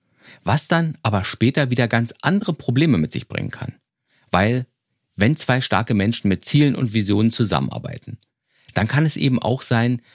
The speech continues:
dass die Vorstellung von der Zukunft sich irgendwann auseinanderentwickelt. Und deswegen ist eine der wichtigsten Punkte,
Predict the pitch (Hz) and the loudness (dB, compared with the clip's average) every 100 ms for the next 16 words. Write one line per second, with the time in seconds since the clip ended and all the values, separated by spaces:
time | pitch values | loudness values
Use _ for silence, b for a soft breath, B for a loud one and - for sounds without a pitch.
0 | b - 95 - 98 - - 262 - - | b -4 -4 0 -4 -4 -4 -4 -2 -2
1 | 78 90 135 92 85 85 - - 147 156 | 0 0 -2 2 2 0 -4 0 -2 -2
2 | - - _ _ _ _ - 104 - - | -8 -20 _ _ _ _ 0 0 0 2
3 | 165 208 - 113 147 - 120 120 123 156 | 4 4 2 0 0 -2 -2 2 2 0
4 | 110 117 120 - - - _ _ b b | -2 -6 -12 -12 -18 -20 _ _ b b
5 | b - 101 120 - 156 156 147 b b | b -4 0 0 2 0 0 -2 b b
6 | b b 123 117 - 98 107 117 110 101 | b b -4 -4 -4 0 2 2 2 0
7 | 92 160 - 165 - 147 - 147 - - | 0 -2 0 -4 0 0 2 0 0 -8